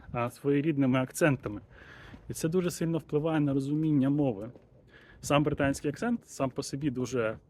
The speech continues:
такий, е, нетиповий для Європи або для С Ш А. А, тут, е, люблять пропускати букви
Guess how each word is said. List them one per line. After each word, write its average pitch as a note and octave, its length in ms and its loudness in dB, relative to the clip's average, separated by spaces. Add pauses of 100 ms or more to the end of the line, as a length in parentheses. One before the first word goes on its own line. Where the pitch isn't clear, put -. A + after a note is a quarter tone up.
(240)
такий, A#2+ 420 -12 (280)
е, C3+ 40 -8
нетиповий C3 1080 0 (120)
для B2 180 2
Європи C3 600 -2
або A2+ 260 -4
для A2+ 160 -6
С - 140 -10
Ш - 160 -4
А. C#3+ 180 2 (680)
А, A2+ 160 -4
тут, C3 300 -6
е, B2 300 0
люблять B2+ 400 -2
пропускати C3 600 -2
букви B2+ 500 -2